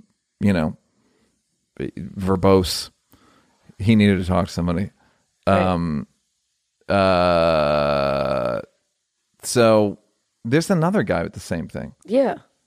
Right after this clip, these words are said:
Speaker 1: A lot of, I really struck a nerve <laughs> with, you just, you have to, I'm not even saying stick to your
Speaker 2: This guy's
Speaker 1: guns.
Speaker 2: also twenty-eight.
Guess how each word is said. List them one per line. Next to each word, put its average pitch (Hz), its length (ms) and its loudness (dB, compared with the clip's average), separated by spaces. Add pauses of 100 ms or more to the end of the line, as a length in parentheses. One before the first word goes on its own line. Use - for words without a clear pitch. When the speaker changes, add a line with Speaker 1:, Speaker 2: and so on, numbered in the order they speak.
(200)
Speaker 1:
A 120 120 4
lot 156 240 6
of, 170 140 2
I 135 160 4
really 175 300 4
struck - 360 -2
a 135 40 -2
nerve 151 480 0 (460)
<laughs> - 280 -20
with, 120 480 2
you 127 240 0
just, 180 280 0
you 147 320 -6
have 165 400 2
to, 175 180 -2
I'm 170 160 2
not 277 160 4
even 254 160 0
saying 214 200 2
stick - 340 -2
to - 100 -12
your 151 140 0
Speaker 2:
This 196 180 -2
guy's 240 100 2
Speaker 1:
guns. 247 140 4
Speaker 2:
also 214 280 2
twenty-eight. 190 520 -4